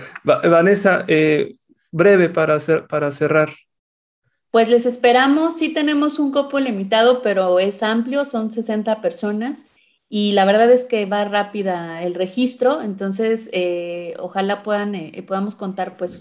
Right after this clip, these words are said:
Speaker 2: con su presencia. Lo estamos haciendo con mucho cariño, eh, y sobre todo también con mucho compromiso desde el feminismo.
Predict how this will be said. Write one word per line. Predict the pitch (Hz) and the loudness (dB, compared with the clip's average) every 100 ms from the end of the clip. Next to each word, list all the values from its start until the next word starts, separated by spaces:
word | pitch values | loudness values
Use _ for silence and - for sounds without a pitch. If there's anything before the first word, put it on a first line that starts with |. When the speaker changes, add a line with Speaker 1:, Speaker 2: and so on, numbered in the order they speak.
| - | -12
Speaker 2:
con | 180 | -10
su | 175 - | -10 -4
presencia. | - 180 226 233 247 262 - - - - | -4 -2 -2 0 0 0 -2 -20 -20 -6
Lo | 196 | -4
estamos | 208 226 226 | 0 0 0
haciendo | 226 220 214 214 | -2 -4 -6 -6
con | 196 196 | -4 -4
mucho | 202 214 208 | -6 -10 -6
cariño, | 185 196 202 208 214 226 226 | -4 -4 -6 -4 -6 -6 -8
eh, | 175 170 - | -8 -8 -10
y | 190 | -8
sobre | 196 185 | -6 -6
todo | 190 196 196 | -6 -6 -6
también | 202 185 190 196 | -6 -6 -6 -6
con | 196 | -8
mucho | 202 202 | -8 -10
compromiso | 196 175 165 180 190 190 190 | -14 -14 -12 -10 -8 -4 -2
desde | 180 165 | -2 -4
el | 165 | -6
feminismo. | 175 165 170 165 175 | -6 -12 -12 -16 -20